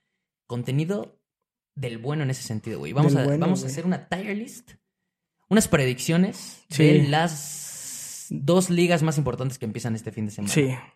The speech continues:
Speaker 1: La Premier League y la Liga.
Speaker 2: Sí.
Speaker 1: También em-, también empieza la, la Liga, la Ligue un.
Speaker 2: Sí, pero esa como vale verga, ¿no?
Speaker 1: Como le vale verga a todo el mundo.
Speaker 2: Sí.
Speaker 1: Campeón el P S G.
Speaker 2: Ah, o-,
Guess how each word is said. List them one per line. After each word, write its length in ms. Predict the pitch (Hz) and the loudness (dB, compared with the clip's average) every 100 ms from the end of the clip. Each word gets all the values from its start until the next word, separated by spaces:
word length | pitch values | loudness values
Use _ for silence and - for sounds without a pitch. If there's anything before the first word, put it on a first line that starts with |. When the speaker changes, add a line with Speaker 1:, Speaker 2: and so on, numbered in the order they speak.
| _ - | _ -12
Speaker 1:
La 160 | 117 127 | -6 -2
Premier 300 | 135 120 131 | 0 0 -2
League 180 | 180 170 | -2 -2
y 40 | |
la 120 | 113 104 | -4 -8
Liga. 340 | 104 - - - | -10 -14 -20 -16
Speaker 2:
Sí. 280 | - 120 131 _ - | -8 -8 -10 _ -4
Speaker 1:
También 240 | 120 139 | 2 4
em-, 80 | 139 - _ | 4 0 _
también 220 | - 123 127 | -8 -2 -2
empieza 260 | 127 123 | -2 -4
la, 260 | 117 101 101 | -4 -6 -8
la 140 | 110 | -8
Liga, 240 | 113 113 - - _ _ - | -8 -8 -12 -20 _ _ -14
la 120 | 120 | -10
Ligue 180 | 123 - | -10 -6
un. 280 | 135 180 202 - | -4 -2 -4 -6
Speaker 2:
Sí, 200 | - 160 | -4 -2
pero 180 | 127 | -4
esa 200 | 127 139 | -6 -6
como 220 | - 127 120 | -2 0 2
vale 260 | 120 120 | 2 0
verga, 360 | 104 104 87 92 | 0 -4 -6 -8
¿no? 220 | 104 - _ _ _ - | -8 -10 _ _ _ -12
Speaker 1:
Como 320 | 123 123 113 | -8 -6 -6
le 120 | 104 107 | -8 -10
vale 160 | 110 | -10
verga 240 | 107 107 101 | -8 -10 -10
a 40 | |
todo 100 | 107 | -8
el 60 | 98 | -8
mundo. 260 | 98 98 - | -8 -12 -10
Speaker 2:
Sí. 160 | - 131 - | -8 -8 -2
Speaker 1:
Campeón 300 | 135 139 165 | 0 2 2
el 80 | 143 | 0
P 60 | |
S 140 | 139 135 | -4 -6
G. 200 | 107 - _ | -12 -14 _
Speaker 2:
Ah, 260 | 139 135 123 | 2 2 2
o-, 180 | 123 | 0